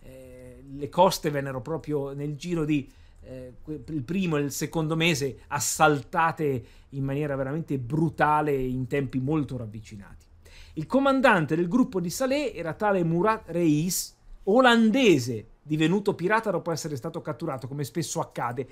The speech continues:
e al quale, frase che ci piace spesso dire, dedicheremo una puntata a parte. Però,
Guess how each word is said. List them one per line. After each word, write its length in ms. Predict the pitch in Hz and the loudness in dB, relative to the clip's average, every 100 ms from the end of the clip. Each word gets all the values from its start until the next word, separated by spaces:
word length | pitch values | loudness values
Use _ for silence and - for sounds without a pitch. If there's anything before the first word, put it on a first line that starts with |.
| - - | -18 -6
e 140 | 233 | 2
al 240 | 226 214 - | 4 4 2
quale, 600 | 175 156 151 147 147 - _ _ _ | 2 4 4 4 0 -4 _ _ _
frase 320 | 143 151 135 | -2 0 0
che 80 | 123 | -6
ci 120 | 123 | -4
piace 260 | 135 123 131 | -4 -4 -6
spesso 360 | 139 151 185 | -4 -4 -4
dire, 300 | 147 123 117 - _ | -2 -2 -4 -10 _
dedicheremo 880 | - 277 302 247 208 220 208 220 208 | 0 4 6 4 6 8 10 10 8
una 200 | 190 185 | 8 4
puntata 440 | 156 170 175 165 160 | 2 -2 2 2 2
a 40 | |
parte. 420 | - 139 123 220 220 | 0 -2 4 6 8
Però, 220 | 208 | 8